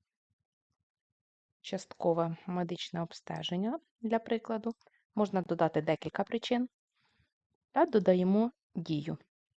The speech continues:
Переходимо до огляду. І саме тут, поряд з іншою інформацією, яку ви будете заповнювати, нам і важливо заповнити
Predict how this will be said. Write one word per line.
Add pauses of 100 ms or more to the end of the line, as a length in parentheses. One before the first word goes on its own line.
(760)
Переходимо
до
огляду. (2500)
І
саме
тут,
поряд
з
іншою
інформацією,
яку
ви
будете
заповнювати,
нам
і
важливо
заповнити